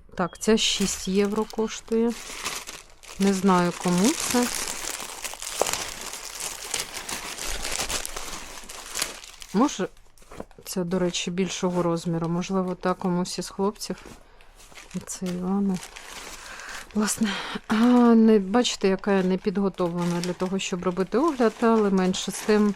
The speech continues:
<laughs> ви все побачите у влогах наших на основному каналі, там, де всі одягнуться в те, <laughs> в те, що відповідає замовленню. Тож одна, один капелюх, одна панама шість євро,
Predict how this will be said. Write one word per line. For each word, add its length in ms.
<laughs> 80
ви 320
все 260
побачите 640
у 120
влогах 680
наших 440
на 360
основному 680
каналі, 540
там, 220
де 140
всі 280
одягнуться 720
в 60
те, 140
<laughs> 60
в 100
те, 120
що 200
відповідає 840
замовленню. 880
Тож 240
одна, 420
один 580
капелюх, 460
одна 220
панама 480
шість 420
євро, 300